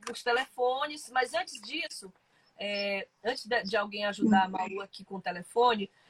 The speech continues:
Ana Lourdes também, não, Ana Lourdes não, é... a É isso mesmo. É a querida Mariana. Não, é a Antônia Macedo. Eu não sei se é sua mãe, não sei se é sua prima, sua irmã.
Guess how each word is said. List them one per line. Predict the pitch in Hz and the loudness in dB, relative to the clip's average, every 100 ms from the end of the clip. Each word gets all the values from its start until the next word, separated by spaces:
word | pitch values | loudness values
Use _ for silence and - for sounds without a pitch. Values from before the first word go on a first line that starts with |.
| - | 0
Ana | 214 269 285 | 4 6 4
Lourdes | 277 311 - | 2 -6 -2
também, | 302 330 262 262 262 269 294 _ | 0 0 -2 -2 -2 -4 -8 _
não, | 233 | 0
Ana | 208 233 | 2 2
Lourdes | 247 311 - | 0 -4 0
não, | 226 190 - - - - | 0 0 -6 -14 -14 -6
é... | 202 202 196 190 208 - | -2 0 0 0 2 6
a | 208 202 202 196 190 - _ _ _ - - - | 6 6 2 0 -4 -6 _ _ _ -20 -8 -2
É | 311 | -2
isso | 370 - | 0 0
mesmo. | - - 233 208 - - | 0 0 -2 -4 -8 0
É | 214 | 6
a | 240 | 8
querida | - 262 262 269 277 269 262 247 233 | 6 -2 -2 0 4 8 8 8 6
Mariana. | 233 233 233 240 226 202 | 4 2 2 0 -2 -2
Não, | 240 240 | 0 2
é | 226 | 4
a | 254 | 4
Antônia | 320 - 285 339 330 | 2 -2 -2 0 0
Macedo. | 330 339 - 247 214 | 0 -2 -2 -2 -2
Eu | 220 | -6
não | 220 | -8
sei | - | -6
se | 220 247 | -6 -6
é | |
sua | - 226 | 2 2
mãe, | 208 185 220 233 208 - - - - | 2 -2 -2 0 -2 -6 -10 -20 -16
não | 190 | -12
sei | 196 214 | -2 -2
se | 220 208 | 0 -2
é | |
sua | - 202 | 4 4
prima, | - 202 233 214 | 4 -2 -2 -2
sua | - 185 | -4 -8
irmã. | - 190 226 | -6 -2 -2